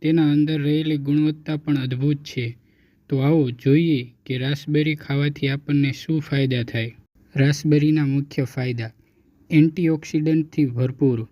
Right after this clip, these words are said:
રાસબેરીમાં એન્ટીઓક્સિડન્ટ, ખાસ કરીને વિટામિન સી અને ક્વરસેટિન હોય છે, જે આપણા શરીરમાંથી ફ્રી રેડિકલ્સ દૂર કરીને ત્વચાને યુવાન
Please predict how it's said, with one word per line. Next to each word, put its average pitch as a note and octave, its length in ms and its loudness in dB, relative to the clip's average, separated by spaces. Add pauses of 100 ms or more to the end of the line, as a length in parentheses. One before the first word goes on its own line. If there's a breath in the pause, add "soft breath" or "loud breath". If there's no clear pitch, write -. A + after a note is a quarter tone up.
(760 soft breath)
રાસબેરીમાં F3 920 0
એન્ટીઓક્સિડન્ટ, E3+ 1000 0 (380)
ખાસ D3+ 320 -2
કરીને E3+ 360 0
વિટામિન D#3 480 2
સી F3+ 480 -6
અને E3+ 260 2 (680 loud breath)
ક્વરસેટિન E3 800 2
હોય D#3 140 4
છે, E3 220 -2
જે D3+ 200 0
આપણા D3+ 360 0
શરીરમાંથી D#3 880 -2 (420 soft breath)
ફ્રી E3+ 320 2
રેડિકલ્સ D#3 680 0
દૂર D#3 220 2
કરીને D#3+ 520 0 (100)
ત્વચાને E3 420 2
યુવાન D#3 480 2